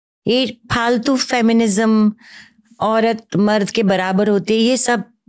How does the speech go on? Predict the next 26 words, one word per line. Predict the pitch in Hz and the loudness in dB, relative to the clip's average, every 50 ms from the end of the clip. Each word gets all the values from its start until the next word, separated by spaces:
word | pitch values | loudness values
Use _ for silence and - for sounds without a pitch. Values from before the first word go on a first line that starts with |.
| - _ _ _ _ - | -20 _ _ _ _ -14
सोचने | - - - - 214 214 208 - 214 233 233 226 | -12 -6 -2 0 0 0 2 2 2 2 2 0
की | 226 - 240 240 | 0 0 0 0
और | 233 220 - - _ _ _ _ _ _ _ _ - - _ _ _ _ _ _ _ _ - | 0 -2 -4 -10 _ _ _ _ _ _ _ _ -20 -20 _ _ _ _ _ _ _ _ -4
उस | - 220 220 | -4 -2 -2
पे | - 233 233 | 0 0 0
विश्वास | 214 220 214 - 208 196 214 214 - | 0 0 0 -2 -2 -2 -2 -4 -4
करने | - 214 202 208 214 | -2 0 0 2 2
की | 190 196 | 0 -2
कोई | 190 - 233 240 | -2 0 0 0
जरूरत | 196 165 170 156 160 151 139 143 135 - | 0 0 0 0 0 0 -2 -2 -2 -2
नहीं | 127 - 82 - | -2 -2 0 -2
है। | 151 185 220 - _ _ _ _ _ _ _ _ _ _ _ _ _ _ _ _ _ _ _ _ _ _ _ _ _ _ _ - | -2 -4 -6 -10 _ _ _ _ _ _ _ _ _ _ _ _ _ _ _ _ _ _ _ _ _ _ _ _ _ _ _ -4
फाइनेंशियली | 202 196 196 190 190 202 190 - 226 233 247 247 | -2 0 0 2 2 2 0 2 0 0 2 2
इंडिपेंडेंट | 233 220 214 220 214 214 202 202 202 202 220 220 214 | 2 2 2 0 0 0 0 0 2 2 2 2 2
हो | 214 220 214 | 2 2 2
जाओ | 208 214 233 254 277 - _ _ _ _ _ _ _ _ _ _ _ _ _ _ - | 2 0 0 0 -4 -6 _ _ _ _ _ _ _ _ _ _ _ _ _ _ -6
और | - 196 208 208 214 220 220 - 214 - _ _ _ _ _ _ _ _ _ _ _ _ _ _ _ _ _ _ _ _ _ _ _ _ - | -4 -2 0 0 0 0 0 -2 -4 -8 _ _ _ _ _ _ _ _ _ _ _ _ _ _ _ _ _ _ _ _ _ _ _ _ -8
अपने | 202 208 208 214 226 240 226 | -8 -6 -2 0 0 0 0
काम | 226 226 - - 202 196 190 196 202 | -2 -6 -6 -4 -2 0 0 0 -2
पर | 202 220 226 | 0 -2 -2
ध्यान | 180 175 165 165 143 175 175 185 196 202 | 0 0 -2 0 0 0 2 2 2 2
दो। | 226 240 254 269 240 - _ _ _ _ _ _ _ _ _ _ _ _ _ _ _ _ _ _ _ _ _ _ _ _ _ _ - | 2 2 0 -2 -4 -8 _ _ _ _ _ _ _ _ _ _ _ _ _ _ _ _ _ _ _ _ _ _ _ _ _ _ -6
अगर | 175 202 190 226 240 | -4 -2 0 0 -2
आप | 233 233 233 | -2 -4 -4
हाउसवाइफ | - - - 180 180 196 180 170 208 220 226 247 226 - | -4 -4 -2 0 0 2 2 2 2 2 0 0 0 0
हैं, | 262 285 320 359 - | 0 0 0 0 -4